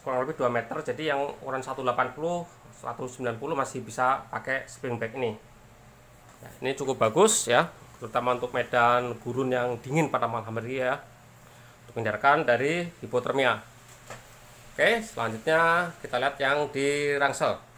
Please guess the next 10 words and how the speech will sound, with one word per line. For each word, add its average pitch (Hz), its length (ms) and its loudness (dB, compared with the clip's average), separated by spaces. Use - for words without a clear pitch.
Nah, 113 160 -4
berikutnya 196 480 6
mari 110 240 0
kita 120 240 -2
lihat 147 400 0
yang 135 160 -2
ada 143 400 2
di 139 320 0
ransel 135 480 0
ini. 127 160 -2